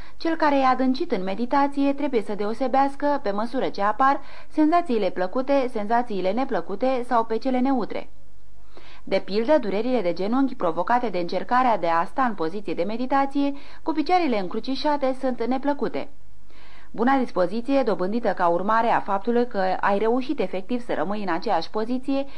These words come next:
timp îndelungat și ai realizat o anumită stare de concentrare, este o senzație plăcută. Multe senzații, între acestea, cum ar fi senzația dată de respirația liniștită, sunt neutre.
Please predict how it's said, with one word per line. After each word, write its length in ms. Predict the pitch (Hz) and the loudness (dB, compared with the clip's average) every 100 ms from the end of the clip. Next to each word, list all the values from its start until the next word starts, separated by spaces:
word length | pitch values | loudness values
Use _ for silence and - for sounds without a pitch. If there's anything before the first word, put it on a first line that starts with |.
| - - | -6 0
timp 220 | 294 240 | 2 2
îndelungat 580 | 156 180 220 247 277 277 - - | 2 0 2 2 2 2 -2 -6
și 140 | - 277 | 0 2
ai 180 | 233 | 4
realizat 500 | 233 220 233 277 302 | 4 4 4 4 2
o 40 | 214 | 4
anumită 400 | 185 220 233 170 | 2 2 0 0
stare 340 | - 247 202 | 0 2 2
de 100 | 143 | 0
concentrare, 720 | - 220 262 262 277 269 269 - | -2 -2 0 0 2 4 2 0
este 240 | 254 254 | -2 0
o 60 | 233 | 0
senzație 540 | 233 233 262 254 233 | 0 0 0 2 0
plăcută. 500 | 233 262 233 - 117 - - - - - - - - - | 0 0 0 -2 -4 -4 -4 -4 -4 -4 -4 -6 -6 -4
Multe 280 | 320 370 320 | 0 2 2
senzații, 640 | 208 180 220 233 262 262 - | 0 2 4 4 2 0 0
între 220 | 196 185 | 0 2
acestea, 520 | 160 - 240 269 269 | 0 0 0 2 0
cum 140 | 247 | 0
ar 120 | 196 202 | -2 -2
fi 120 | 269 | -2
senzația 560 | 240 190 214 226 202 165 | -2 0 2 2 0 0
dată 260 | 190 208 | 0 0
de 240 | 185 165 - | 0 -2 -2
respirația 640 | 202 214 254 277 269 180 | -4 -2 0 2 0 0
liniștită, 680 | 160 190 233 - 262 269 277 277 - - | -2 -2 -4 -4 -2 0 0 -4 -6 -4
sunt 220 | 254 233 | -2 0
neutre. 560 | 247 269 285 277 - | 2 2 2 0 -2